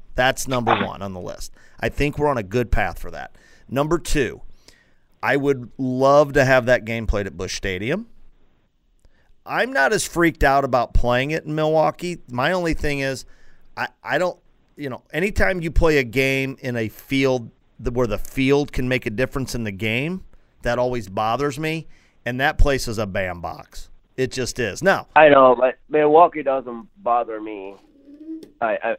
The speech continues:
Speaker 2: I mean, the guys have been playing great, right?
Speaker 1: Yeah.
Speaker 2: I mean,
Speaker 1: Yeah.
Speaker 2: they, they play great in Milwaukee, so that doesn't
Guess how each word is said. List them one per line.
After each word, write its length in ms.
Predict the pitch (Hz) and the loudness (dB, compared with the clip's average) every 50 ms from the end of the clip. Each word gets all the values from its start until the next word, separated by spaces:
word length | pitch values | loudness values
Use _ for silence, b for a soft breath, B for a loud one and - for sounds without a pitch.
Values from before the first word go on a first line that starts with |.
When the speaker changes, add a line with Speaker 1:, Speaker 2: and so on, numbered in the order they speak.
| _ - | _ -8
Speaker 2:
I 100 | - 131 | -6 -4
mean, 160 | 127 120 117 | -4 -4 -4
the 100 | 120 127 | -6 -4
guys 280 | 113 - 139 139 131 117 | 0 2 2 2 2 0
have 180 | 123 120 110 85 | -4 -4 -4 -4
been 200 | 113 117 110 107 | -10 -10 -10 -10
playing 320 | - - 127 123 110 101 | -6 -4 -4 -4 -4 -4
great, 240 | - 127 175 175 113 | 0 2 2 2 2
right? 280 | 92 104 120 139 - - _ | 0 0 0 0 0 -4 _
Speaker 1:
Yeah. 120 | 143 151 107 | -8 -6 -6
Speaker 2:
I 40 | 113 | -4
mean, 300 | 110 107 101 95 98 - _ | -6 -6 -6 -8 -10 -14 _
Speaker 1:
Yeah. 220 | 135 156 285 - - - - - - - | -12 -12 -12 -12 -14 -18 -20 -20 -6 0
Speaker 2:
they, 140 | - 135 - _ | 0 0 0 _
they 160 | - 139 151 | 0 0 0
play 300 | 135 _ - - 160 151 | 0 _ -2 2 2 2
great 380 | 131 104 113 113 127 147 147 120 | 2 2 2 4 6 6 6 4
in 120 | 110 110 | 2 -4
Milwaukee, 640 | 110 107 98 95 101 117 123 117 - - 92 92 95 - | -4 -6 -4 0 4 4 4 4 2 -4 -14 -14 -4 -2
so 140 | 123 113 | -2 2
that 240 | 107 120 - - 120 104 | 6 6 6 6 6 2
doesn't 420 | 131 131 104 113 107 95 90 - | -2 -2 -2 -4 -10 -12 -12 -16